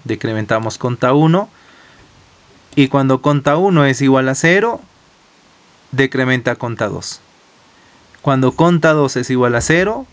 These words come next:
retorna. En caso contrario, recarga. ¿Listo? Lo que observamos aquí entonces es un ciclo al interior de otro ciclo. Por ello se llama anidado. Si compilamos, eh, la subrutina, obtenemos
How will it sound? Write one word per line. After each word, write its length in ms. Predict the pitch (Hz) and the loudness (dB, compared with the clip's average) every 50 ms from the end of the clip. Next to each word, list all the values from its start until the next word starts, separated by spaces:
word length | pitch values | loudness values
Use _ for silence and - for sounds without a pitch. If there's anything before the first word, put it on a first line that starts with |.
| _ _ | _ _
retorna. 560 | 156 - 127 117 - - 95 90 - - - - _ _ | -6 -4 -4 -4 -2 -4 -4 -4 -6 -12 -20 -20 _ _
En 140 | 139 131 120 | -4 -2 0
caso 260 | 123 120 113 127 127 | -2 -2 -2 -4 -2
contrario, 560 | 139 143 156 147 160 143 131 131 143 151 143 | -2 -2 0 2 2 0 2 0 -2 -4 -4
recarga. 520 | - 131 120 - 104 87 - - - - - _ _ _ _ _ _ - | -4 -4 -4 -2 -4 -4 -4 -8 -16 -20 -20 _ _ _ _ _ _ -12
¿Listo? 400 | 110 101 - - 143 147 151 151 - - - - - - - - | -12 -10 -6 -2 -2 -2 -2 -4 -8 -18 -20 -20 -20 -20 -18 -12
Lo 120 | - 113 | -12 -4
que 80 | - - | -2 -2
observamos 500 | 120 113 - 131 127 127 127 131 131 139 | -2 0 0 2 2 2 0 0 -2 -4
aquí 320 | 143 139 - 143 143 151 | -4 -2 2 2 4 4
entonces 480 | 156 143 131 - - 117 113 131 120 110 | 4 2 2 0 -2 -4 -2 -2 -2 -2
es 120 | 123 117 | -2 -2
un 100 | 127 131 | -2 -4
ciclo 560 | 123 - 143 135 127 131 135 139 151 160 202 - _ _ _ _ _ _ _ _ _ _ _ | 0 2 2 2 2 2 0 0 0 -2 -4 -10 _ _ _ _ _ _ _ _ _ _ _
al 180 | 135 135 131 | -2 -2 0
interior 560 | 127 131 131 - - 120 120 131 147 147 139 127 | 0 -2 -2 0 0 2 2 4 4 4 2 2
de 100 | 117 113 | 0 0
otro 280 | 110 107 - 104 104 | 0 -2 -2 -6 -6
ciclo. 360 | - - 101 87 - - - - _ _ _ _ _ _ _ _ _ _ | -6 -8 -10 -12 -12 -16 -18 -18 _ _ _ _ _ _ _ _ _ _
Por 160 | - 139 143 | 0 2 4
ello 260 | 135 127 120 139 151 | 4 2 2 0 -2
se 160 | 151 - 139 | 0 -2 -2
llama 440 | 123 120 117 107 107 110 113 110 - - | 0 0 0 0 0 -2 -4 -4 -4 -6
anidado. 600 | - 117 117 113 123 135 156 147 123 101 92 98 - _ _ _ _ _ _ - _ _ _ _ - - - - - - - - _ _ | -8 -6 -4 -2 0 0 0 0 0 -4 -8 -12 -14 _ _ _ _ _ _ -20 _ _ _ _ -20 -20 -20 -20 -20 -20 -20 -20 _ _
Si 480 | - - - 156 156 165 175 175 165 - | -4 0 2 4 4 4 2 2 -2 -2
compilamos, 1120 | - 160 147 135 131 - 135 123 113 135 156 185 208 196 175 151 151 151 156 160 151 - - - | 0 0 0 0 -2 -2 -2 -2 0 0 0 0 0 0 0 0 2 2 0 -2 -4 -6 -8 -4
eh, 320 | 123 120 117 113 113 113 107 | -2 -2 0 0 0 0 0
la 100 | 113 113 | -2 0
subrutina, 720 | - 160 151 - 165 151 - 156 131 123 117 120 127 131 | -2 -2 -2 -2 -2 0 0 0 0 2 0 -2 -4 -4
obtenemos 800 | - 123 123 - - 123 117 117 117 113 117 117 117 - - | -8 -10 -8 -4 -4 -2 0 0 0 0 0 -2 -4 -6 -8